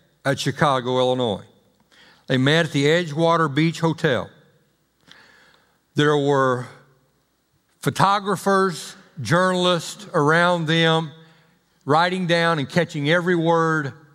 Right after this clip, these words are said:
that these powerful men were speaking. It would be wrote, it would be written about and put in the papers the next day. Charles Schwab was there.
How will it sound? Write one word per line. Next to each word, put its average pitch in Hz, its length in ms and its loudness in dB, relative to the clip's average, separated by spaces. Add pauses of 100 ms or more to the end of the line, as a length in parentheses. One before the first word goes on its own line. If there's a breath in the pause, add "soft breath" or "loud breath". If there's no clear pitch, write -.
(160)
that 120 140 -6
these 165 180 0
powerful 156 480 0
men 151 300 0
were 139 100 -2
speaking. 107 580 -4 (640 soft breath)
It 135 60 0
would 139 80 0
be 139 120 2
wrote, 160 300 2
it 160 60 -2
would 143 120 -4
be 147 140 2
written 175 280 -2
about 160 460 2
and 127 100 -14
put 160 140 0
in 160 100 0
the 147 80 0
papers 156 460 -2
the 147 120 -2
next 151 360 -2
day. 98 320 -2 (880 soft breath)
Charles 175 380 0
Schwab 123 800 -2 (160)
was 113 280 -4
there. 101 460 -2